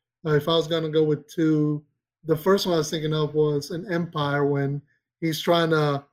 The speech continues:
determine where is Luke at the start, when he's been,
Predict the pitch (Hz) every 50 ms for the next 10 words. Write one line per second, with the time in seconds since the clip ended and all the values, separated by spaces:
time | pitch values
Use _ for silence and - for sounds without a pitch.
0 | _ _ _ _ 165 156 160 - 165 165 170 165 160 151 147 143 139 135 135 131
1 | 131 139 156 156 156 156 151 143 143 139 131 - - 160 170 180 170 160 156 156
2 | - 147 135 - 135 - - - 165 175 160 151 151 - 147 143 135 131 139 143
3 | 139 131 131 143 139 135 135 139 135